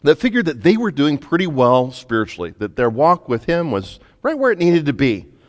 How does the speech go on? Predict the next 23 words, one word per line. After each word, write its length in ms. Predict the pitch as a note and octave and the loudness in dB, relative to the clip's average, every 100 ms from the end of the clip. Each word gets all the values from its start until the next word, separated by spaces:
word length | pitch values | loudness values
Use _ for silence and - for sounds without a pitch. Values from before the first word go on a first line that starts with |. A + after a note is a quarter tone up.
| _ _ _ _ _ _ _ _ | _ _ _ _ _ _ _ _
And 120 | D#3+ | -2
so 120 | D#3 A#3+ | 2 2
he 140 | C4 | 2
says 280 | - A3+ G3 | 2 2 2
this 340 | A3 G#2+ - | -2 -2 -4
in 80 | B2 | -2
Isaiah 240 | C3 E3+ | 2 2
chapter 300 | D#3+ F3 E3 | 4 2 0
sixty-five, 680 | C3 D#3 - C3+ C#3+ F#2 - _ _ _ _ _ _ _ _ _ - - | -4 -4 -4 2 2 2 -6 _ _ _ _ _ _ _ _ _ -10 2
"I 120 | E3+ | 4
was 160 | G#3 B2+ | 4 4
ready 220 | D#3+ F3+ | 4 4
to 80 | C#3 | 0
be 100 | A#2+ | -4
sought 480 | - D3+ C3 - | 2 2 2 -2
by 160 | G2+ G2+ | 0 0
those 380 | F2+ B2 C3 B2+ | 2 2 2 -2
who 120 | A2+ | -6
did 180 | F#2+ G#2 | -6 -2
not 220 | A2 A2+ | -2 -2
ask 300 | G#2+ A2 - | -6 -6 -10
for 140 | G2 F2+ | -10 -8
me. 200 | F2 | -10